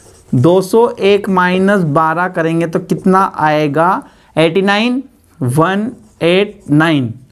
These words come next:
ठीक है, वापस वन एट नाइन का तो नौ का दुगना करेंगे, नौ का दुगना अट्ठारह, शेष क्या बचा? अट्ठारह। अट्ठारह में से अट्ठारह घटाया तो ज़ीरो, और वापस ज़ीरो आ गया, ज़ीरो।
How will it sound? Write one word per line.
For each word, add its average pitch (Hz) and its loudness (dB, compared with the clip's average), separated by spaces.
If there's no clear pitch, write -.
ठीक 196 2
है, 294 2
वापस 208 0
वन 220 0
एट 233 -2
नाइन 220 0
का 233 2
तो 220 4
नौ 180 2
का 214 2
दुगना 208 0
करेंगे, 214 0
नौ 190 4
का 202 2
दुगना 196 0
अट्ठारह, 170 -2
शेष 190 2
क्या 208 -2
बचा? 202 0
अट्ठारह। 160 0
अट्ठारह 180 -2
में 202 -4
से 226 -2
अट्ठारह 214 2
घटाया 214 2
तो 247 0
ज़ीरो, 226 2
और 233 4
वापस 220 2
ज़ीरो 208 0
आ 240 2
गया, 233 0
ज़ीरो। 202 2